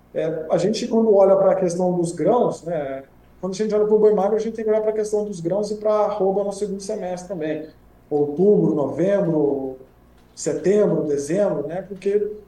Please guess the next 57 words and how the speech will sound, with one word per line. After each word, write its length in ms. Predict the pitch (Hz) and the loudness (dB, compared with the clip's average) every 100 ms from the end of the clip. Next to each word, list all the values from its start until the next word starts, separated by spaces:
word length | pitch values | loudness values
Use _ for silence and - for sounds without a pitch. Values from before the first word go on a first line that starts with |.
| _ _ - | _ _ -8
é, 120 | - | -2
uma 240 | 180 202 | 0 2
coisa 280 | 196 202 202 | 2 4 2
puxa 300 | 208 208 - | 0 0 2
a 80 | 208 | 6
outra, 480 | 180 160 - 180 147 | 6 4 0 -6 -10
né, 60 | - | -16
a 40 | - | -16
gente 200 | 147 147 | -12 -8
olha 120 | 139 | -6
pra 100 | 151 | -6
esse... 240 | 151 151 - | -8 -10 -12
Pra 140 | - 139 | -8 -8
esse, 420 | 139 143 143 - - - _ _ | -6 -6 -6 -10 -16 -20 _ _
pra 100 | - | -8
esse 120 | 139 | -6
segmento, 640 | 165 160 160 170 139 120 - | -4 0 2 2 0 -2 -10
né. 100 | 135 | -14
Então, 520 | 147 208 226 214 - - | 0 2 2 0 -4 -6
o 80 | 175 | 0
preço 260 | 214 208 | 4 4
do 60 | 202 | 4
boi 140 | 196 | 4
magro 360 | 196 185 160 156 | 4 2 2 0
tá 160 | 202 196 | 0 2
atrativo. 560 | 202 185 - 220 240 | 4 2 0 -2 -2
Quando 180 | 226 226 | 0 2
a 40 | 202 | 4
gente 220 | 220 220 | 2 2
olha 140 | 214 | 2
pros 260 | 208 208 165 | 2 0 0
grãos, 580 | 190 196 180 - - - - - _ | 2 4 2 -2 -10 -20 -20 -20 _
os 100 | - | -14
preços 300 | - 190 185 | -2 0 0
estão 180 | - 190 | 0 0
muito, 420 | 180 208 262 196 | 2 2 0 0
muito, 280 | 165 226 220 | -2 -4 -2
muito 180 | 208 202 | -4 -4
atrativos, 640 | 185 165 - 202 220 208 | -6 -8 -6 -4 -4 -6
né? 360 | 151 165 143 139 - _ _ - | -8 -8 -8 -10 -16 _ _ -8
É, 340 | 139 143 143 | -2 0 0
houve 160 | 165 170 | 0 0
uma 160 | 180 | 0
queda 260 | 170 185 170 | -2 0 0
drástica, 460 | - 170 196 - - | 0 0 0 -2 -8
praticamente 500 | 170 - 170 170 151 | -8 -6 -8 -8 -10
de 100 | 151 | -10
vinte 400 | 151 214 220 180 | -6 -6 -4 -4
reais, 440 | 165 151 185 160 | -2 -2 -2 -4
aí 80 | 165 | -8
quando 180 | 170 156 | -8 -10
a 20 | |
gente 220 | 165 165 | -10 -8
olha 140 | 156 | -8
pra, 160 | 156 160 | -6 -6
pra 260 | 139 151 143 | -4 -4 -4
se-, 260 | - 165 | -4 -8